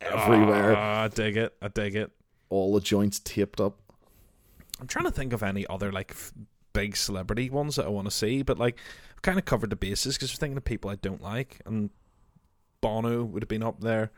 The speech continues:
Speaker 2: Having said that, like, U two, ironically, one of my favourite bands. I just don't like Bono, but, but
Speaker 1: I don't
Speaker 2: also
Speaker 1: think any, I don't think everyone likes U two, but they don't like Bono.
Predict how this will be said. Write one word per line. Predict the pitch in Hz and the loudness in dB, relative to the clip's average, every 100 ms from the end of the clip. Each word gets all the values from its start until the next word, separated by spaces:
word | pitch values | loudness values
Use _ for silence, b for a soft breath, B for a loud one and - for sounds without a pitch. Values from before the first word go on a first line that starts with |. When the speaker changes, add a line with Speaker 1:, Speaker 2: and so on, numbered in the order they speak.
| B B B B | B B B B
Speaker 2:
Having | 175 190 | -2 0
said | - 185 | 2 2
that, | 180 175 - | 2 2 2
like, | 143 131 - | -2 -2 -10
U | 117 127 160 | -2 0 0
two, | - 110 135 127 - _ | 2 2 2 0 -8 _
ironically, | 110 113 107 113 127 117 | 0 2 2 0 0 0
one | 107 98 | 0 0
of | |
my | 101 | -2
favourite | 98 101 95 - | -2 -2 -2 -4
bands. | 101 127 143 | -2 -2 -4
I | 139 | -8
just | 135 | -6
don't | 104 | -6
like | 92 95 | -6 -6
Bono, | - 92 123 151 127 | -6 -6 -4 -4 0
but, | 135 120 - - | 2 2 -2 -6
but | - 117 | 0 2
Speaker 1:
I | |
don't | 185 226 | 2 4
Speaker 2:
also | |
Speaker 1:
think | 123 - | 4 2
any, | 120 107 | 2 0
I | 147 | 0
don't | 175 | 0
think | 104 - - | -2 -8 -4
everyone | 135 160 175 160 | 0 2 4 4
likes | 104 90 - | 2 -2 -4
U | 85 | -6
two, | - 80 87 | -2 -2 -2
but | - | -4
they | 82 82 | -6 -4
don't | - 80 | -4 -4
like | 82 85 | -4 -6
Bono. | - 82 85 | -4 -2 -2